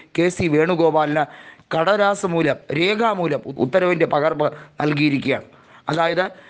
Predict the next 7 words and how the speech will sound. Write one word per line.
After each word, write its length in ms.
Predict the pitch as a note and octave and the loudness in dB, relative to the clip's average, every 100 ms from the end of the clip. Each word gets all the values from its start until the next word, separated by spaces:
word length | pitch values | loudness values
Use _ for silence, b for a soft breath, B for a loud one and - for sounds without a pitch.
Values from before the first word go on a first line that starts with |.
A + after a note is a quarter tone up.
| B B | B B
ഹിമാചൽ 380 | E3+ A3 A#3 A#3+ F#3 | 2 2 2 -2 0
പ്രദേശിൽ 420 | F3+ F3 E3+ E3+ D3+ | 2 0 0 -4 -2
പ്രതിഭ 300 | D3 D#3+ F#3+ F#3+ | -2 0 2 0
സിംഗ് 180 | G3 F3 - | -2 -4 -6
അധ്യക്ഷയായിട്ടുള്ള 800 | D3 E3+ D3+ F3+ E3 D#3 D#3+ D#3+ D#3+ B B B - | -4 -4 0 0 0 0 0 2 0 B B B -4
സംസ്ഥാന 400 | D#3 E3 G#3+ G#3 G#3 | -4 -2 0 0 0
കമ്മിറ്റിയെയും 500 | F3+ E3+ D#3+ D#3+ D3 | 0 -2 -2 0 0